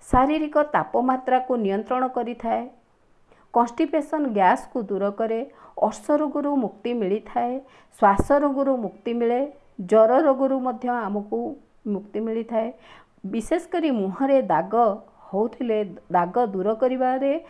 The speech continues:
ଆଉ ଉଜ୍ଜ୍ୱଳତା ଆଣିବାରେ ଏଇ ବେଲପତ୍ର ସାହାଯ୍ୟ କରିଥାଏ। ଆପଣ ବି ବେଲପତ୍ରର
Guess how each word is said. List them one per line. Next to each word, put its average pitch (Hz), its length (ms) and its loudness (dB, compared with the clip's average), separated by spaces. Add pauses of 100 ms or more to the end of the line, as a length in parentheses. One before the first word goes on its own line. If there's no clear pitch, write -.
(160)
ଆଉ 180 180 2
ଉଜ୍ଜ୍ୱଳତା 285 520 4
ଆଣିବାରେ 196 440 0 (140)
ଏଇ 226 120 -2
ବେଲପତ୍ର 202 600 -2
ସାହାଯ୍ୟ 185 460 -6
କରିଥାଏ। 180 460 -6 (340)
ଆପଣ 220 320 4
ବି 277 160 2 (160)
ବେଲପତ୍ରର 240 760 -2